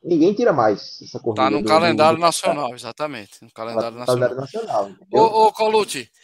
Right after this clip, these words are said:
Speaker 2: vamos lá. Eu tenho uma pergunta aqui do João Vitor, um dos nossos seguidores aqui, ó. Eu queria que tu respondesse, cara. O, a, é, o, o Jo-, José Vitor pergunta, né? "Colucci,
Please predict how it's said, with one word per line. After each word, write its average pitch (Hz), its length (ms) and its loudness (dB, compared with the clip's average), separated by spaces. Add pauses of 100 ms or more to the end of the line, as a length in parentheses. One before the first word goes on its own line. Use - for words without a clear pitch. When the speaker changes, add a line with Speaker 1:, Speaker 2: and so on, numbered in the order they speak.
(220)
Speaker 2:
vamos 208 280 -8
lá. 196 160 6
Eu 214 100 -4
tenho 254 160 -4
uma 262 60 0
pergunta 202 420 -2
aqui 208 200 -10
do 208 160 -12
João 190 220 -8
Vitor, 151 320 -12
um 147 40 -12
dos 147 120 -16
nossos 151 360 -8
seguidores 127 580 -12
aqui, 147 260 -14
ó. 117 100 -10 (560)
Eu 147 100 -16
queria 180 220 -10
que - 60 -20
tu 196 80 -10
respondesse, 180 580 -6
cara. 104 300 -14
O, 156 360 -18
a, 143 340 -10 (200)
é, 131 80 -6
o, 131 340 -14
o 143 200 -18
Jo-, 165 480 -16
José 147 340 -6
Vitor - 320 -14
pergunta, 131 560 -6
né? 135 160 -12
"Colucci, 196 560 -4